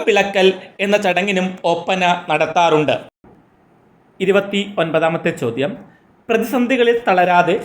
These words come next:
മുന്നോട്ട് നയിക്കേണ്ടത് മനസ്സിൻ്റെ കരുത്തും ഇച്ഛാശക്തിയുമാണ്. അതാണ്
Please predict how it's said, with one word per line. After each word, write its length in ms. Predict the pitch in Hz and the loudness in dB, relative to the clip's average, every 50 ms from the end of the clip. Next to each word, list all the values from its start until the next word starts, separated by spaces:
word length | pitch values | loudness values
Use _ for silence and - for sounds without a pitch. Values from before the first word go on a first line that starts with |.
| - - 160 170 | -8 -8 -4 -2
മുന്നോട്ട് 360 | 180 180 185 202 220 208 247 214 | 0 0 2 2 2 0 0 0
നയിക്കേണ്ടത് 560 | 165 156 156 156 - 180 170 160 160 147 143 139 139 139 - - - - - 160 | 2 0 0 0 -2 -2 0 0 0 0 0 0 -2 -4 -8 -16 -20 -12 -6 -4
മനസ്സിൻ്റെ 440 | 160 160 165 160 - 175 170 165 165 165 - | -2 0 -2 -2 -2 -4 -2 -2 -2 -2 -2
കരുത്തും 420 | - 156 147 151 151 - 170 165 - - 147 | -2 0 0 0 -2 -4 -6 -8 -8 -10 -14
ഇച്ഛാശക്തിയുമാണ്. 880 | 123 - - 147 139 139 147 135 - - 151 139 135 127 123 117 113 107 110 - - - - _ _ _ _ _ _ _ | -12 -8 -6 -6 -4 -4 -6 -8 -8 -6 -4 -4 -2 -2 -4 -4 -6 -10 -12 -16 -20 -20 -20 _ _ _ _ _ _ _
അതാണ് 480 | 202 214 208 247 285 254 226 208 190 | -2 -2 0 2 2 2 2 2 2